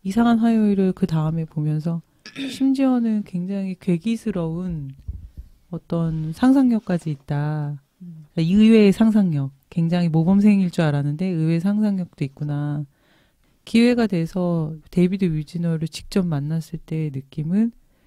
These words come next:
Speaker 1: 어, 굉장히 소심하고 말 잘 안 하시는, 그러니까
Speaker 2: 어.
Speaker 1: 원래 말 표현을 잘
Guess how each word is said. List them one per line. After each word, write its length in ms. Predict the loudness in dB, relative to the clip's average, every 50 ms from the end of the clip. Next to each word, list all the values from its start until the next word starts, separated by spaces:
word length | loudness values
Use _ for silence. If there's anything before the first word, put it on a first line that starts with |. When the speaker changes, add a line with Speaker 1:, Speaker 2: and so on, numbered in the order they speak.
| _ _ _ _ _ _ _ _ _ _ -14
Speaker 1:
어, 640 | -12 -10 -10 -10 -10 -10 -10 -10 -12 -12 -14 -16 -18 -10
굉장히 380 | -6 -4 -2 -2 0 0 0
소심하고 680 | 0 0 0 0 0 0 0 2 2 2 0 0 -2 -2 -2
말 400 | -2 -2 0 0 0 -2 -2 -4
잘 380 | -6 -8 -8 -6 -6 -6 -8 -8
안 180 | -8 -6 -6 -4
하시는, 600 | -6 -6 -8 -10 -12 -10 -10 -10 -10 -10 -12 -14 -18 -20 _ _ -14
그러니까 220 | -10 -8 -8 -8 -8 -12 -16
Speaker 2:
어. 80 | -12 -4 0
Speaker 1:
원래 580 | 4 4 6 6 6 4 4 4 4 2 0 0
말 220 | 0 -2 -2 -2
표현을 480 | -4 -4 -2 -2 0 0 0 0 0 0
잘 480 | -2 -2 -2 -2 -2 -2 -4 -6 -6 -10